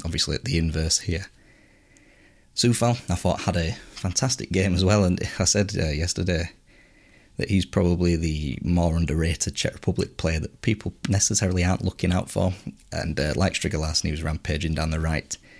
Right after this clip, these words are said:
and of course he provided the goal, didn't he, for Patrick Schick to get the goal back. Koníček was, uh, very, very lively when he came on after the break. He looked like classic number nine target man. He, uh,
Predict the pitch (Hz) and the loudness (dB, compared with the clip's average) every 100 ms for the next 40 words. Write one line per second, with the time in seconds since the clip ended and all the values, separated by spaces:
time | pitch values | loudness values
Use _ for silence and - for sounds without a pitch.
0 | - - - - - 78 - 71 95 - | -20 -20 -20 -8 -6 -4 -2 -2 0 0
1 | 87 85 85 87 90 90 87 80 82 80 | 2 2 2 2 2 4 2 2 0 -2
2 | - 76 76 - - - - - - - | -2 -2 -2 -4 -4 -2 -2 -2 -4 -4
3 | - - - - 160 - - - - - | -2 -4 -4 -4 -2 -6 -8 -18 -20 -20
4 | _ _ _ _ - _ _ - _ _ | _ _ _ _ -20 _ _ -20 _ _
5 | _ _ - 113 - 123 - - - 95 | _ _ 2 4 4 0 -2 -14 0 2
6 | 85 90 87 82 - 110 98 87 87 82 | 4 4 2 0 -4 -4 0 2 2 2
7 | 90 87 80 82 - 90 85 80 - 85 | 2 2 2 0 2 2 2 0 -2 -2
8 | 80 80 - 82 80 80 78 - 87 78 | 0 -2 -2 -2 -2 -2 -2 -2 -4 -4
9 | - - - - - 87 - 90 90 80 | -6 -8 -8 -10 -8 -4 -2 0 0 0
10 | 80 80 80 - 85 82 82 82 80 80 | -2 -2 -2 -2 -2 -2 -2 -2 -2 -2
11 | 80 82 | -2 -2